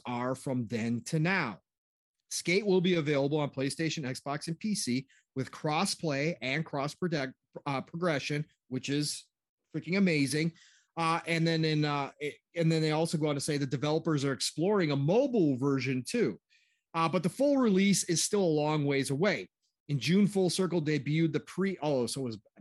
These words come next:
back in June. So yeah, it was a couple weeks ago, more than a couple weeks ago.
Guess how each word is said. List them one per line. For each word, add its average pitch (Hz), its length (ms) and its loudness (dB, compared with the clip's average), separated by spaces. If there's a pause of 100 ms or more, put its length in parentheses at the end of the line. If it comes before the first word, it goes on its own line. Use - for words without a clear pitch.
back 139 200 -8
in 110 80 -8
June. 113 260 -2
So 117 140 -6
yeah, 113 180 -4
it 104 60 -6
was 110 240 -8
a - 60 -20
couple - 180 -14
weeks 98 140 -18
ago, 101 120 -12
more 113 140 -8
than 110 60 -6
a 101 40 -12
couple 101 200 -16
weeks 101 140 -14
ago. 95 180 -12